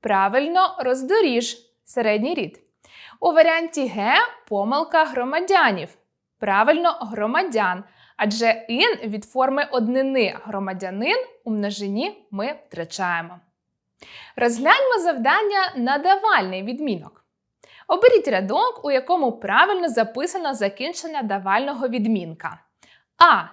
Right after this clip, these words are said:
Керівникові Сергієві Миколайовичу. Б. Менеджерові Остапові Сергійовичу. В. Директору Василеві Олександровичу.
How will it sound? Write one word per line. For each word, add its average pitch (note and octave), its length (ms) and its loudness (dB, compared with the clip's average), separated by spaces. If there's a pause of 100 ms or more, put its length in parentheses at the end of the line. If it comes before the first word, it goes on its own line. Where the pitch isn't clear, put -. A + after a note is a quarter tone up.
(300)
Керівникові G#4 1080 2
Сергієві E4 960 0
Миколайовичу. C4+ 1120 -2 (720)
Б. B3+ 460 4 (160)
Менеджерові G#3 1120 -2
Остапові A3+ 840 -2
Сергійовичу. C4+ 1040 -6 (720)
В. C#4+ 440 4 (320)
Директору E4 840 0
Василеві C#4 880 -2
Олександровичу. B3+ 1200 -4